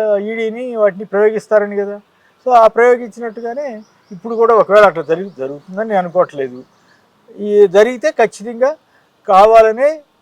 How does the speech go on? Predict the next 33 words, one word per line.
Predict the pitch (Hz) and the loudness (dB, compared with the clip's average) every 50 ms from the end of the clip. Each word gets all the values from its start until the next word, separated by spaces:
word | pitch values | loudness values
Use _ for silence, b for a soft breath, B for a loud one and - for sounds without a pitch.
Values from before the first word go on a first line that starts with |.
| _ _ 196 | _ _ -6
వాళ్ళు | 170 180 190 196 196 190 185 185 185 185 185 180 180 180 175 | 2 4 4 4 4 2 -2 -4 -4 -4 -4 -4 -4 -2 0
రాజకీయ | 165 175 190 226 226 196 226 240 220 | 4 4 4 4 2 -2 -6 -6 -4
ప్రయోజనాలతోటి, | - 208 214 208 208 208 208 202 196 196 185 208 202 190 196 247 | -2 0 0 0 0 0 0 -2 -2 -2 -4 -6 -6 -6 -6 -2
రాజకీయ | 202 185 180 202 202 185 - 214 | 2 4 4 4 4 0 -6 -8
ప్రేరితంగా | 196 - - 175 190 202 196 180 - 196 190 202 226 254 | -8 -8 -4 -2 0 0 0 0 -2 -6 -4 -4 -6 -6
ప్రత్యర్థులను | - - 196 170 - - 214 202 175 170 196 202 226 220 | -4 -4 -6 -4 0 0 0 0 0 -4 -10 -8 -6 -4
వేధిస్తున్నారు | 196 190 190 180 156 - - 185 180 170 165 160 175 190 180 147 147 - - | -2 -2 -2 -4 -8 -12 -8 -6 -4 -2 -2 -2 -2 -4 -6 -6 -8 -10 -8
అనేదానికి, | 175 185 202 202 214 240 262 240 254 214 170 170 180 _ _ _ _ _ - | -8 -6 -4 -4 -6 -6 -8 -10 -12 -12 -12 -14 -16 _ _ _ _ _ -4
ఆ, | 165 | -4
ఇదే | 139 135 175 247 | -2 2 2 2
చంద్రబాబు | 226 233 240 247 247 240 240 240 240 | 2 2 0 0 0 0 0 0 0
గారు | 240 233 | 2 4
ఆ | 220 214 | 4 6
రోజుల్లో | 214 220 226 233 233 220 | 6 4 2 0 0 -4
మోడీ | 208 220 226 233 233 | -4 -4 -6 -6 -2
గారిని | 226 220 214 202 208 | -2 -2 -2 -2 -6
ఎన్ని | 208 226 | -12 -12
తిట్టారు? | 226 220 - - 175 143 143 170 208 202 139 107 _ _ _ _ _ _ _ _ _ _ _ 175 165 | -14 -16 -10 -6 -6 -6 -4 -4 -6 -6 -8 -10 _ _ _ _ _ _ _ _ _ _ _ -8 -4
"ఈడీని | 180 202 202 208 202 196 | -2 0 0 0 0 0
ఉపయోగిస్తారు, | 185 165 190 190 185 185 170 - 190 185 180 185 | -2 -2 -2 -2 -2 -4 -4 0 2 2 2 2
సీబీఐని | - - 214 214 190 202 196 185 | -2 -6 -6 -2 0 0 0 0
పెడుతున్నారు, | 180 190 180 175 - 190 180 185 180 180 | 2 0 0 0 -2 -4 -2 -2 -2 -2
నన్ను | 190 180 175 175 175 175 | -4 -8 -8 -4 0 0
అరెస్ట్ | 196 185 - - - | 0 0 0 -4 -2
చేస్తారని" | 202 190 170 _ - 190 185 185 180 180 | 0 0 0 _ -2 -4 -4 -4 -6 -10
కూడా | 190 196 208 196 | -8 -6 -4 -4
అన్నాడు | 185 185 185 156 | -4 -6 -8 -8
కదా. | 147 147 170 185 180 | -8 -6 -4 -4 -2
ఏ-, | 190 208 208 220 240 | -2 -2 -2 -2 -2
ఏం | 240 220 | -2 2
జరగలేదంటే | 214 214 220 226 240 240 233 240 233 220 269 269 _ _ _ _ _ - 180 | 2 2 2 2 -2 -6 -6 -6 -8 -10 -12 -16 _ _ _ _ _ -8 -4
మేనేజ్ | 185 208 226 226 202 220 | -2 -2 -2 -2 0 0
చేసుకున్నారా? | 220 208 - - 202 202 202 202 240 | 0 0 -2 -4 -4 -4 -4 -4 -4